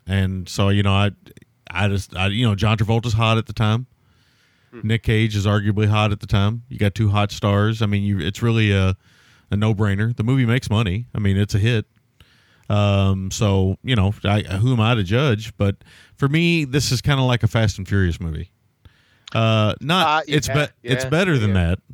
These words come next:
Speaker 1: Oh, don't get me wrong. <laughs> I wanna make sure I clarify that statement. It's better than that to me.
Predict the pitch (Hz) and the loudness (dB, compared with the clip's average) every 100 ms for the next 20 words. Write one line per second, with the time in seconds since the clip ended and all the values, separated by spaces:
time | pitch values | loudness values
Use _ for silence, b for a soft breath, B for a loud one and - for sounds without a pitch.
0 | - - 110 110 156 156 139 120 82 92 | -18 -4 0 2 0 2 2 2 0 -2
1 | 110 - - - - _ 135 - B B | -2 -2 -6 -6 -16 _ -10 -10 B B
2 | 123 131 127 - 127 107 120 110 - 90 | -2 0 0 0 0 0 0 0 2 0
3 | 87 - 85 80 78 B B B 139 127 | 0 0 -2 -2 -8 B B B -4 -2
4 | 120 165 151 110 98 90 - 90 78 82 | 0 2 2 2 0 0 -2 -2 -2 -4